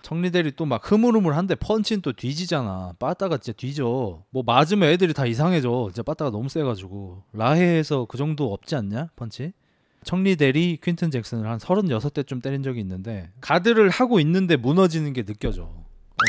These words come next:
진짜 약간 최면호 풀 같이 그때 이제 이동-, 이종격투기 카페에서 퀸튼 잭슨이 이길 확률이 더 높다고 봤어요, 사람들이 다. 왜냐면 퀸튼이 그래도 힘이 하도 좋아서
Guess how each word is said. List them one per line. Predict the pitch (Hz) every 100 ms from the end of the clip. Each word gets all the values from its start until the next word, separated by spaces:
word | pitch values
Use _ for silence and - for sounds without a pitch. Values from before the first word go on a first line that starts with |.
| -
진짜 | 156
약간 | 147 143 151
최면호 | 202 220 226 190
풀 | 175
같이 | 147 120 - 120 87
그때 | - 135 170
이제 | 147 131 131 123 113 101
이동-, | 123 170 180
이종격투기 | 160 147 170 160 - 139
카페에서 | 123 147 - 160 131 110 101 -
퀸튼 | 208 226
잭슨이 | 214 196 185 156 110
이길 | 135 147
확률이 | 160 165 113
더 | 110
높다고 | 101 101 - 180 143
봤어요, | 107 - 101
사람들이 | 120 127 117 90
다. | 90 82
왜냐면 | 101 127 117
퀸튼이 | 139 185 190 170
그래도 | 123 117 113 123
힘이 | - 214 220
하도 | 185 220
좋아서 | 175 135 117